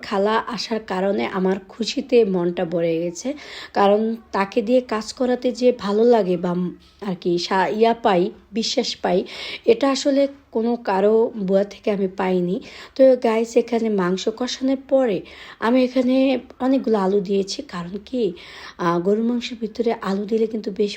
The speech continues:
ভালোই লাগে, যেহেতু মানুষ কিন্তু অনেক বেশি, প্রায় আমরা পঁচিশ জনের মতো এক এক বেলা হবে। তো যাই হোক, আসলে এখানে তিন কেজি মাংসের সাথে কিন্তু আমি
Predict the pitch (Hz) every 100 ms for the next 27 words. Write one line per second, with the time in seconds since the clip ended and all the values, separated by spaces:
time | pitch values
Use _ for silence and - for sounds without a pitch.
0 | - 185 190 185 175 180 180 - 269 277
1 | 226 185 180 196 202 - 208 - - 226
2 | 214 196 175 185 165 143 - - - -
3 | - 214 240 269 269 196 196 202 - 247
4 | 247 240 254 240 240 233 220 220 - 202
5 | 196 202 180 175 175 180 175 165 160 -
6 | - - 262 - 247 247 254 233 220 -
7 | 240 240 - 196 226 214 220 - 247 247
8 | 233 220 196 175 175 202 214 208 196 202
9 | 196 180